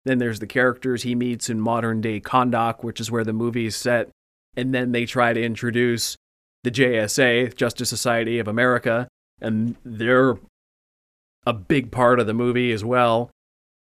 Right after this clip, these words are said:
And then you have other characters who kinda pop in, like Amanda Waller, who comes in as cameos. And if you haven't seen the other D C movies, you might not even know who she is.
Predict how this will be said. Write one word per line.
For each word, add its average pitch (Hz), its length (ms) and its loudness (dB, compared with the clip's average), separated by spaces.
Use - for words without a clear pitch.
And 135 120 4
then 131 100 4
you 131 120 6
have 123 160 4
other 131 220 4
characters 120 520 -2
who 117 80 -4
kinda 123 280 -2
pop 120 360 2
in, 110 380 -4
like 110 640 -6
Amanda 123 360 2
Waller, 127 580 6
who 120 140 -2
comes 127 300 2
in 123 100 0
as 117 120 -2
cameos. 117 720 -2
And 120 100 -4
if 113 80 -8
you 127 100 4
haven't 123 280 2
seen 135 380 2
the 127 140 4
other 123 180 2
D 120 200 -2
C 131 200 -2
movies, 123 400 0
you 117 80 -2
might 117 180 -2
not 120 160 -4
even 117 180 -2
know 117 200 -4
who 117 100 -4
she 131 260 -2
is. 123 220 -2